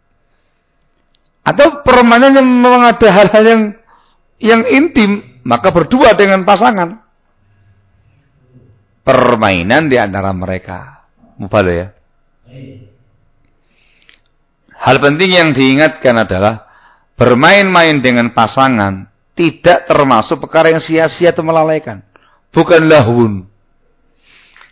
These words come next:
Ingat, selama diniatkan untuk kebaikan rumah tangga, membahagiakan istri, menciptakan rumah tangga yang romantis, yang harmonis, menambah sakinah, mawaddah, warahmah di kalangan pasutri.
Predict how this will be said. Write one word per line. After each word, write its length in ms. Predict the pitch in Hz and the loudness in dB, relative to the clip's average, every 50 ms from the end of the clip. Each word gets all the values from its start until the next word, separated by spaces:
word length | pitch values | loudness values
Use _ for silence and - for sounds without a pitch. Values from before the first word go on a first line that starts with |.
| _ _ | _ _
Ingat, 560 | 110 101 95 117 151 175 - - - - - | -8 -4 -2 0 -2 -2 -2 -8 -16 -8 -6
selama 560 | 170 151 147 143 135 127 139 165 196 190 - | -2 0 2 2 2 2 2 2 0 0 0
diniatkan 800 | - 156 143 143 143 139 135 127 113 - - 185 190 190 - - | -2 -2 0 0 2 2 2 0 -2 -2 -2 0 0 0 -2 -2
untuk 360 | - 175 165 156 147 160 147 - | -2 -2 -2 0 0 -2 0 0
kebaikan 560 | 160 143 - - 120 120 123 120 - 143 143 | -2 -4 0 0 2 2 2 2 2 0 0
rumah 320 | 143 147 151 151 156 156 151 160 | 0 -2 -2 0 0 0 0 0
tangga, 600 | 165 170 165 135 135 127 113 98 101 - - - _ - _ _ _ _ _ - | -2 -2 0 0 2 2 2 2 0 -4 -16 -20 _ -20 _ _ _ _ _ -2
membahagiakan 960 | 160 156 143 131 127 113 113 117 - - 135 135 135 131 127 - 143 135 - - | -2 0 2 2 2 2 2 -2 -4 -2 0 2 2 2 2 0 -4 -4 -4 -8
istri, 600 | 170 147 - _ - 160 165 156 127 104 - - - - _ _ | -8 -8 -8 _ -6 -2 0 0 0 -2 -4 -10 -18 -20 _ _
menciptakan 680 | _ 143 143 135 151 147 - - 147 147 156 151 151 147 139 | _ -8 -4 -4 -4 -4 0 0 0 2 2 0 0 0 -2
rumah 280 | 147 151 147 147 147 | -2 0 2 0 0
tangga 360 | 147 156 160 151 147 143 147 147 | 2 0 0 0 2 0 2 2
yang 240 | 151 151 143 143 | 2 2 0 0
romantis, 440 | 139 143 147 147 147 151 151 139 143 | 2 2 0 2 2 0 -2 0 -2
yang 120 | 147 131 131 | -2 0 0
harmonis, 600 | 139 139 139 143 143 151 156 156 160 160 143 - - - _ _ _ _ _ _ _ - | 0 0 0 0 2 0 0 2 0 -4 -4 -6 -10 -18 _ _ _ _ _ _ _ -6
menambah 420 | 147 147 151 147 147 143 143 139 - 156 | -4 -2 0 0 2 2 0 0 2 0
sakinah, 400 | 151 151 - 156 160 147 151 147 | -2 -2 0 -2 -2 0 0 0
mawaddah, 480 | 147 147 147 151 151 151 - 160 147 | 2 2 4 4 2 2 2 2 2
warahmah 760 | 139 143 143 151 170 170 - 160 156 156 139 127 123 - - - | 4 4 4 4 4 2 0 -2 0 0 0 0 0 -4 -8 -10
di 40 | 135 123 | -6 -2
kalangan 380 | 139 135 139 139 147 147 143 131 | 0 0 2 2 2 0 0 0
pasutri. 560 | 151 147 - - 170 156 - - 123 113 _ | -2 -2 -2 -4 -8 -8 -8 -20 -20 -20 _